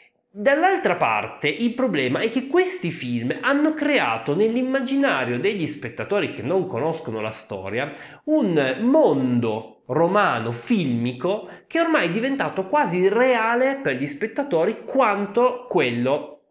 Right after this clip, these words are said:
che viene raccontato dagli storici. Ed è questo problema, secondo me, si riflette molto nel Gladiatore, che ha sì delle parti che sono storiche, storicamente plausibili, mettiamo così, tra poco ne parleremo,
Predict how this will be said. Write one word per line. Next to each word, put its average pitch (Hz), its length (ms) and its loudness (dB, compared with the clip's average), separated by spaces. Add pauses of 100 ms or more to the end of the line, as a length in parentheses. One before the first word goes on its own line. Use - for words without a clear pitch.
che 233 140 2
viene 143 260 2
raccontato 123 560 -4
dagli 98 260 -6
storici. 101 800 -10 (500)
Ed 320 180 -2
è 330 280 -4 (140)
questo 349 480 0
problema, 123 720 0
secondo 214 400 0
me, 156 160 2
si 262 240 0
riflette 294 500 0
molto 277 560 2
nel 160 200 0
Gladiatore, 127 1040 -2
che - 160 2
ha 214 80 2
sì - 680 -2
delle 135 360 0
parti 127 560 -2
che 127 120 -4
sono 117 440 -4
storiche, 113 680 -6
storicamente 123 920 -2
plausibili, 113 680 -2
mettiamo 110 420 -6
così, 120 240 -6
tra 110 160 -6
poco 123 260 -6
ne 107 120 -6
parleremo, 113 640 -4